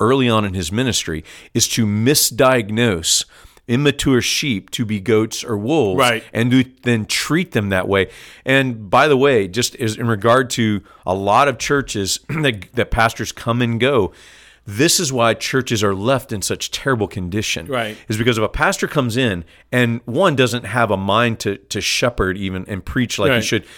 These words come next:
Speaker 1: he comes in and he treats immature sheep or wounded sheep
Speaker 2: Right.
Speaker 1: as goats or wolves and treats them that way, gets mad and leaves,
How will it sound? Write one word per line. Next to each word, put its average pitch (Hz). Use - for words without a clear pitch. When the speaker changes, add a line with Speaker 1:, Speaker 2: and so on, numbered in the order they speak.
Speaker 1:
he 185
comes 147
in 135
and 123
he 110
treats -
immature 151
sheep 131
or 120
wounded 120
sheep 92
Speaker 2:
Right. 104
Speaker 1:
as -
goats 151
or 113
wolves 113
and 107
treats -
them 117
that 110
way, 104
gets -
mad 127
and 104
leaves, 110